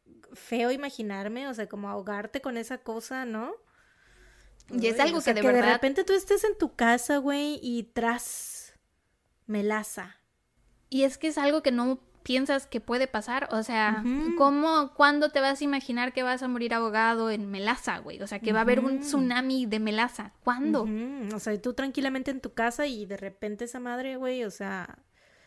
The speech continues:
Speaker 1: qué horrible,
Speaker 2: Sí.
Speaker 1: qué horror, qué inesperado y qué,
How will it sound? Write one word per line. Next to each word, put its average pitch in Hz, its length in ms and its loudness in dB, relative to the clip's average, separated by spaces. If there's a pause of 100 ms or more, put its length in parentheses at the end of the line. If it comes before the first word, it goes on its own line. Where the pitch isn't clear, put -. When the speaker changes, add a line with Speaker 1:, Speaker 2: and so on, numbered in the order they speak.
(160)
Speaker 1:
qué 240 100 0
horrible, 294 580 0
Speaker 2:
Sí. - 100 -20
Speaker 1:
qué 233 100 -6
horror, 240 340 -6 (100)
qué 233 100 0
inesperado 226 640 0
y 226 120 0
qué, 202 840 -4